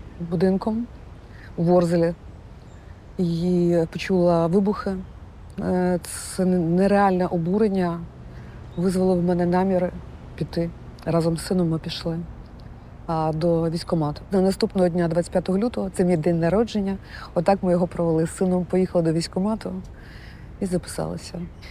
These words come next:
В військкоматі жіночка відкрила мій паспорт, побачила, що в мене день народження, підняла на мене очі повні сльоз і каже: "Ви — героїня". І записала нас. І ми з сином, а, виявляємося в черзі, в кого нічого немає.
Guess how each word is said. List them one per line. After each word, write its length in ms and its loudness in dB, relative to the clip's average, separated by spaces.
В 40 0
військкоматі 760 4
жіночка 880 2
відкрила 500 4
мій 140 4
паспорт, 720 -2
побачила, 500 4
що 200 -2
в 40 0
мене 200 2
день 180 4
народження, 480 4
підняла 480 4
на 200 2
мене 320 2
очі 560 2
повні 420 8
сльоз 440 4
і 80 -2
каже: 300 2
"Ви — 200 4
героїня". 640 0
І 80 4
записала 560 4
нас. 180 -4
І 80 4
ми 180 6
з 80 -4
сином, 460 4
а, 540 4
виявляємося 580 4
в 140 -4
черзі, 380 4
в 80 0
кого 200 6
нічого 260 6
немає. 300 4